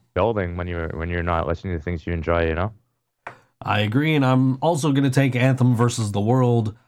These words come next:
Speaker 2: uh, with honorable mention for Bray Wyatt and Finn Balor.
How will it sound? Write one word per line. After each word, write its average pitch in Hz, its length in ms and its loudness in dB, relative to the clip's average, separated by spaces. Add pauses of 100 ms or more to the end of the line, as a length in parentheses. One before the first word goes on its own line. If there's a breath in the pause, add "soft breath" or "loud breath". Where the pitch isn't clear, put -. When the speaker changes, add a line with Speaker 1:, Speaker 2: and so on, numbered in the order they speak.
(200 soft breath)
Speaker 2:
uh, 98 340 0
with 120 240 0
honorable 220 540 2
mention 131 840 0 (640)
for 139 260 2
Bray 123 300 2
Wyatt 117 480 0
and 101 180 -6
Finn 107 260 2
Balor. 90 560 -2